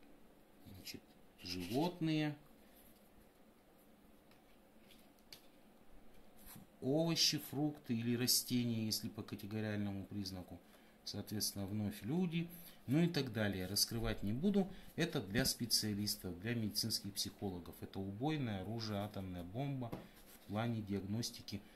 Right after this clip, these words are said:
качества личности чело-, качества челове-, качества мышления, мыслительной деятельности человека. Вот таким образом выглядят карточки, методики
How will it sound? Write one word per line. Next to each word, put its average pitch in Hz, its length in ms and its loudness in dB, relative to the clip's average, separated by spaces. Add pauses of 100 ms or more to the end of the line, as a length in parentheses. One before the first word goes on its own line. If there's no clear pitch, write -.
(340)
качества 107 640 -2 (640)
личности 101 680 -2
чело-, 98 320 -4 (160)
качества - 600 0
челове-, 104 500 -2 (260)
качества - 460 0
мышления, 110 640 0
мыслительной 98 560 -4
деятельности 101 600 -6
человека. 90 520 -6 (680)
Вот 127 300 -2
таким 120 400 0
образом 123 480 0
выглядят 98 460 -4
карточки, - 600 -4
методики 107 640 -4